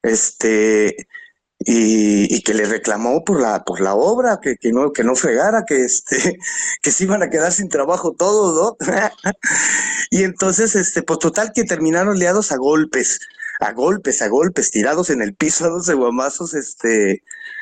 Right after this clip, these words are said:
los dos dramaturgos mexicanos, ¿no? Porque los dos, Novo también es considerado padre del teatro mexicano. Novo fue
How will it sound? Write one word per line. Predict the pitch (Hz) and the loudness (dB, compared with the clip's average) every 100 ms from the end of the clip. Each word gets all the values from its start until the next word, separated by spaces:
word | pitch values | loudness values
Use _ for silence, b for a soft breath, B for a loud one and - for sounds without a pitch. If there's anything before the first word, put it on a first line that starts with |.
| B B B | B B B
los | 117 123 120 | 2 2 2
dos | 143 156 143 - | 2 2 0 -4
dramaturgos | 139 123 117 117 156 151 147 - - - - B B B B B | -4 -2 -2 0 2 4 4 2 -2 -12 -18 B B B B B
mexicanos, | 135 123 120 190 190 | -2 0 0 -2 -4
¿no? | 170 190 | -2 -2
Porque | 202 - 147 - - | -2 -4 -8 -10 -2
los | 147 143 123 | 0 2 2
dos, | 196 196 | 0 0
Novo | 143 165 202 196 | 0 2 2 0
también | 196 175 160 165 190 196 B B B | -2 -2 -2 -2 -2 -6 B B B
es | - 143 | -2 0
considerado | - 190 185 139 165 | 0 2 2 2 0
padre | 139 139 165 | 0 2 0
del | 143 | 0
teatro | 139 170 | -2 0
mexicano. | 175 139 - 139 185 180 | 2 0 -2 0 2 2
Novo | 151 175 | 2 0
fue | 180 - 170 190 | -2 0 2 2